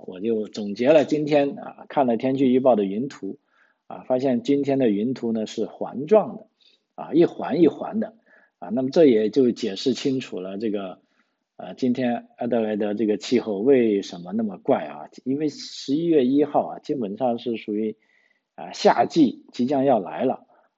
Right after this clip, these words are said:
啊，那么往年的这时候，我们肯定已经穿着衬衣到处跑了，穿短裤了。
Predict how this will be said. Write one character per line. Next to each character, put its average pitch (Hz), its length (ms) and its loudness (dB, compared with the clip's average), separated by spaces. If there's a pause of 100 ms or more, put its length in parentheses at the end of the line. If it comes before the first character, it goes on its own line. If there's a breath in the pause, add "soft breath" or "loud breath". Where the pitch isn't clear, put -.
(140)
啊， 82 200 -16
那 113 80 -6
么 117 360 -2
往 113 200 -4
年 127 160 0
的 175 120 4
这 165 200 8
时 120 160 -4
候， 123 160 6
我 104 100 2
们 127 200 -2
肯 107 200 -6
定 151 120 2
已 127 120 2
经 127 200 0
穿 127 260 0
着 104 220 2
衬 131 260 0
衣 123 100 4
到 120 200 4
处 107 120 -4
跑 87 220 -8
了， 90 100 -8
穿 110 220 -8
短 90 220 -8
裤 - 180 -10
了。 90 120 -14